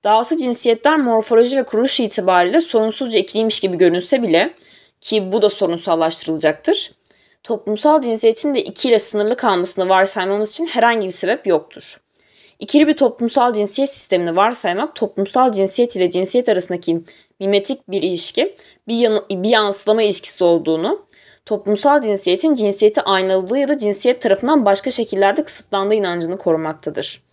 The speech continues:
Oysa toplumsal cinsiyetin inşa edilmişliğini cinsiyetten tümüyle bağımsız bir şey olarak kuramsallaştırdığımızda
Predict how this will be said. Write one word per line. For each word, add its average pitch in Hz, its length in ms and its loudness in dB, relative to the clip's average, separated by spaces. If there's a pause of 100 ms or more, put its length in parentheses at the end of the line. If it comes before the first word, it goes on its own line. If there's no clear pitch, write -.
(420)
Oysa 254 260 0
toplumsal 233 580 0
cinsiyetin 196 440 -2
inşa 190 360 0
edilmişliğini 180 640 -2
cinsiyetten 208 540 0
tümüyle 247 440 0
bağımsız 214 380 0
bir 202 40 -6
şey 202 140 -4
olarak 175 220 2
kuramsallaştırdığımızda 180 1400 -2